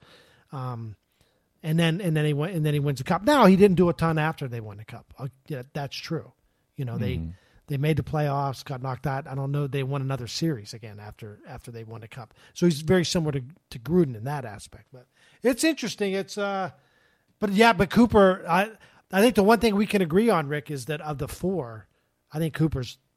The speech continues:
Speaker 1: there. There's no question he's a lock on that.
Speaker 2: He
Speaker 1: He
Speaker 2: might
Speaker 1: might
Speaker 2: be
Speaker 1: be
Speaker 2: the
Speaker 1: the only
Speaker 2: biggest,
Speaker 1: lock.
Speaker 2: he might have the only, the only one that is a lock. I don't think
Speaker 1: Right.
Speaker 2: you could make an argument, uh, ever against him at this point. Uh, we got more to talk
Speaker 1: And he's not
Speaker 2: about.
Speaker 1: done, by the way, either.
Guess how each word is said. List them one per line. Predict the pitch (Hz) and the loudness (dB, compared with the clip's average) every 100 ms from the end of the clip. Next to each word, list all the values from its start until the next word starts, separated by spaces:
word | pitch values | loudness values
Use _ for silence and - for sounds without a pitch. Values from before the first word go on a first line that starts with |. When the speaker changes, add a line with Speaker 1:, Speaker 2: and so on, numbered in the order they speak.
| _ _ | _ _
Speaker 1:
there. | 156 160 | 0 0
There's | 147 156 117 | 2 -2 0
no | 151 | 0
question | - 139 147 - 113 | 0 -4 -6 -8 -14
he's | 120 117 | -12 -12
a | 95 | -12
lock | 113 127 - - - - | -10 -12 -14 -20 -20 -20
on | 107 110 | -18 -18
that. | - _ _ _ _ | -20 _ _ _ _
Speaker 2:
He | 95 | 0
Speaker 1:
He | 95 | 2
Speaker 2:
might | 92 92 | 4 4
Speaker 1:
might | 170 | 4
Speaker 2:
be | 90 | 4
Speaker 1:
be | |
Speaker 2:
the | 104 | 4
Speaker 1:
the | |
only | 139 - | 2 2
Speaker 2:
biggest, | 117 | -2
Speaker 1:
lock. | 107 104 | -6 -4
Speaker 2:
he | 98 | -2
might | 98 98 | 2 2
have | 101 98 90 | 2 2 0
the | 92 | 0
only, | 95 98 101 | 0 -2 -2
the | 90 | -2
only | 92 98 | 0 0
one | 98 98 | 0 0
that | 95 | 0
is | 104 113 | 0 0
a | |
lock. | 80 73 76 | -2 -4 -6
I | 85 | -4
don't | 85 | -4
think | 76 90 | -2 -4
Speaker 1:
Right. | 90 | -4
Speaker 2:
you | |
could | 92 87 | -4 -2
make | 92 92 | -2 -2
an | 90 | -2
argument, | 90 90 87 82 _ _ | -2 -2 -4 -6 _ _
uh, | 80 80 - | -6 -4 -4
ever | 101 101 90 69 | -2 0 0 -2
against | 78 78 - | -4 -8 -6
him | 78 71 - _ _ _ _ - | -6 -6 -12 _ _ _ _ -6
at | 87 87 | -4 -2
this | 87 | -4
point. | - 92 80 - 101 | -2 -4 -2 -6 -4
Uh, | 90 87 | -2 0
we | 98 | 0
got | 104 | 0
more | 104 95 | 2 0
to | |
talk | - 101 | 0 2
Speaker 1:
And | 170 | 2
he's | |
not | 220 196 | 2 2
Speaker 2:
about. | - | 2
Speaker 1:
done, | 180 135 | 0 0
by | 131 | -6
the | 117 | -8
way, | 113 | -12
either. | 123 139 104 | -10 -12 -12